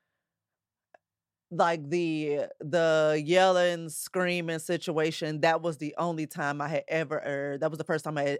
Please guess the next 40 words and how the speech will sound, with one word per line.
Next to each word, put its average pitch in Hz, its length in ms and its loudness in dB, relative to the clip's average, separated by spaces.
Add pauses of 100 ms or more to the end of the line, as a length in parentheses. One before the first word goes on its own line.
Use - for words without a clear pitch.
I 156 120 2
had 139 220 -6
dealt 170 220 0
with 156 200 -2
that, 135 260 0
and 156 100 -4
it 160 40 -2
was 151 120 -4
specific 165 720 -2
to 165 220 -4
that 156 400 2 (100)
person 165 560 0
who 156 120 -10
just 147 300 -6
pulled 175 320 0
that 151 200 0
out 151 200 0
of 175 60 -8
me. 196 240 -10 (500)
And 190 240 0
then 185 200 2
it 180 60 -2
was 170 200 -2
like, 165 280 2 (380)
the 185 160 -2
sex - 560 -4 (240)
is, 175 680 2 (460)
like, 165 420 2 (140)
for 220 140 4
me, 208 560 0
it 196 100 0
was 208 200 -6
like, 208 280 2
uh, 269 440 4
you 233 120 -4
know, 175 280 4
I 190 160 4
just 190 240 -2
have 170 220 2
this, 170 340 -6